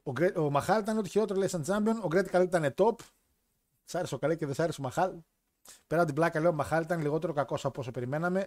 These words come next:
Highlight ο χορός με το γαμπρό στην Ινδία. Καλά, ο γαμπρός όποτε μπορούσε να πιαστεί, να πάρει κόσμο, ο Φιάκας εκεί. «Α, πάμε Ινδία, Μαχάλ, ποιος θα χορέψει;» «Εγώ».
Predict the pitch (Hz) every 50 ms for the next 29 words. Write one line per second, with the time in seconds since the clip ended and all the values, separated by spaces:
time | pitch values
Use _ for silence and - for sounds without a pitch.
0 | - - - 160 165 156 147 151 165 170 165 139 - - 156 151 160 185 180 -
1 | 165 151 135 143 127 135 127 135 170 165 - 156 147 147 143 139 160 160 139 107
2 | 104 _ _ _ _ _ _ _ _ _ _ _ - 123 127 147 160 - 123 123
3 | 127 143 139 - 165 143 147 156 139 139 127 135 151 - 160 143 131 - 131 107
4 | - - 147 143 131 - 151 143 127 - 143 143 139 151 147 135 131 127 120 120
5 | - _ _ _ _ _ _ _ _ _ _ - - - - - - 139 143 139
6 | 135 131 - - 123 131 151 147 143 135 165 214 214 180 - 190 202 214 202 185
7 | 170 151 160 196 208 190 175 160 147 - 190 202 175 - - 175 202 180 - 175
8 | 170 165 - - 151 135 147 147 139 151 131 -